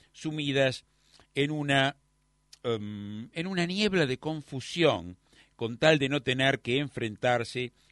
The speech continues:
con una incómoda situación política a nivel práctico, es decir, a ni-, admitir al nivel filosófico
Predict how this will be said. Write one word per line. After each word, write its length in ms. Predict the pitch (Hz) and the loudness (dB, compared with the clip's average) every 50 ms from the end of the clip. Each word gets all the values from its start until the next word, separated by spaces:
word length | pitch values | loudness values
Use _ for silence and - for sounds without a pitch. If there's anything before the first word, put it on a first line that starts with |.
| _ | _
con 160 | - 113 120 | -6 -4 -2
una 400 | 135 139 135 123 120 120 123 - _ _ | 0 0 0 0 0 0 -2 -6 _ _
incómoda 760 | 160 156 156 151 151 147 - - 175 175 156 147 131 123 117 | -4 -4 -4 -4 -6 -6 -2 2 2 2 4 2 2 0 0
situación 840 | - - 123 98 - 110 104 - - 131 131 131 127 127 127 127 - _ _ _ _ _ _ _ _ _ | 0 -4 -6 -6 -6 -6 -6 -4 -2 0 0 2 0 0 -4 -8 -12 _ _ _ _ _ _ _ _ _
política 800 | - 147 147 139 139 127 113 - 120 117 - 123 120 123 131 - _ _ _ _ _ _ | 4 4 6 6 4 0 -2 -4 -6 -2 0 2 2 0 0 -4 _ _ _ _ _ _
a 120 | - 117 120 | -4 -2 -2
nivel 300 | 120 120 127 127 127 - | 2 4 4 4 4 2
práctico, 760 | - 131 131 113 101 - - - 90 - - - 78 76 - _ _ _ _ _ - | 4 4 6 6 4 2 -4 -14 -16 -14 -14 -16 -16 -16 -18 _ _ _ _ _ -12
es 100 | 107 87 | -12 -10
decir, 480 | 90 90 - - 120 117 117 117 113 113 _ _ _ _ - - _ _ | -10 -12 -8 -6 -4 -2 -2 -2 -4 -6 _ _ _ _ -20 -20 _ _
a 120 | - 120 123 | -4 -4 -4
ni-, 240 | 110 98 101 104 - _ _ _ _ _ _ _ _ _ - - _ _ _ _ | -4 -6 -8 -8 -10 _ _ _ _ _ _ _ _ _ -20 -20 _ _ _ _
admitir 760 | 107 110 107 104 113 110 - 165 180 165 139 123 117 - - _ _ _ _ _ | -2 -2 -2 -2 -6 -6 -2 0 2 2 2 2 0 -2 -10 _ _ _ _ _
al 160 | - 87 87 | -12 -10 -8
nivel 300 | 87 92 98 110 110 101 | -8 -4 -4 -4 -4 -4
filosófico 800 | - 113 117 113 101 113 104 90 - 101 - - - 104 - | -4 -6 -6 -4 -4 -6 -8 -6 -8 -12 -12 -10 -12 -12 -12